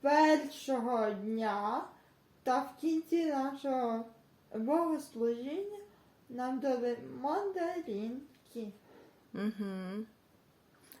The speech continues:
Speaker 2: Женечка, а у вас скільки людей було?
Speaker 1: Нас було відпочиваючих сорок п'ять
Speaker 2: Мгм.
Speaker 1: і плюс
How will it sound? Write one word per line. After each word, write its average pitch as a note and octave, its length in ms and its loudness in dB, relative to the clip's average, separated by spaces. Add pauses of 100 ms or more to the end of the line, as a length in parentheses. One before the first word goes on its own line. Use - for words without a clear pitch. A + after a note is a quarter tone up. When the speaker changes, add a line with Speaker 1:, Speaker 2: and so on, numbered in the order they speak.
Speaker 2:
Женечка, A3 380 6
а A3 40 12
у G#3+ 40 6
вас A#3 140 6
скільки B3 340 0
людей F#3 320 2
було? G3 340 2 (580)
Speaker 1:
Нас E4+ 380 0 (120)
було D#4 500 0 (1600)
відпочиваючих C4+ 1400 0 (180)
сорок D#4+ 380 4 (200)
п'ять G#3+ 540 -4 (200)
Speaker 2:
Мгм. G3+ 400 -8
Speaker 1:
і A#3 40 -2
плюс F#4 460 2